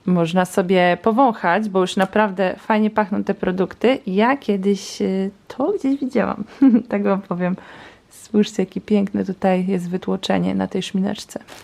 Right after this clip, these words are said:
Możecie sobie zobaczyć, bo taką zieloną wersję tego kalendarza już otwierałam i porównać sobie właśnie z tą fioletową. I tutaj mamy produkt do paznokci i jest to tak jakby trochę taka baza, wydaje mi się.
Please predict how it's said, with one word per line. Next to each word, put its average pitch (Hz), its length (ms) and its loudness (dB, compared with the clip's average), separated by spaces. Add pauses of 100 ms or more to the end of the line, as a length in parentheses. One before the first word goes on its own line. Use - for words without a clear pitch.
(180)
Możecie 269 340 2
sobie 294 200 -2
zobaczyć, 233 380 -2
bo 208 140 -2
taką 233 300 -2
zieloną 226 420 2
wersję 185 300 -2
tego 214 180 4
kalendarza 202 500 2
już 202 180 -2
otwierałam 214 760 2 (140)
i 247 60 -4
porównać 175 420 -2
sobie 175 180 -6
właśnie 175 280 -4
z - 40 -8
tą 185 120 0
fioletową. 240 600 2
I 233 140 -6
tutaj 220 300 2
mamy 208 400 6 (480)
produkt 233 680 2
do 190 460 2 (100)
paznokci 262 1080 0
i 240 400 -2 (920)
jest 196 320 -4
to 202 100 -4
tak 196 180 -6
jakby 185 220 -4
trochę - 300 -10
taka 170 240 -8
baza, 180 560 -2
wydaje 170 380 -4
mi 175 120 -4
się. - 200 -8